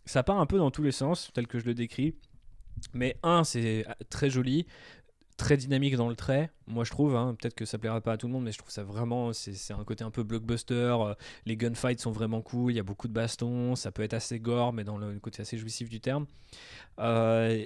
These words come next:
et, euh, bah, les personnages sont super attachants, y compris le personnage principal qui est complètement con. Euh, donc c'est plutôt, euh, un, un bon titre, une bonne pioche, euh, et je vous le recommande, euh, chaudement.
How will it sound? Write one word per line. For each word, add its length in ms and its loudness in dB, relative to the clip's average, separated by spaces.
et, 260 6
euh, 480 4
bah, 100 -4
les 60 -4
personnages 360 2
sont 120 0
super 280 6
attachants, 420 4
y 80 4
compris 280 0
le 60 -4
personnage 340 2
principal 440 -2
qui 100 -6
est 20 -8
complètement 400 -2
con. 200 -2
Euh, 580 2
donc 160 -4
c'est 120 -6
plutôt, 480 2
euh, 640 0
un, 300 -6
un 60 0
bon 160 2
titre, 280 0
une 120 2
bonne 200 4
pioche, 400 2
euh, 1000 0
et 120 -4
je 100 -4
vous 80 -4
le 80 0
recommande, 560 0
euh, 400 0
chaudement. 540 2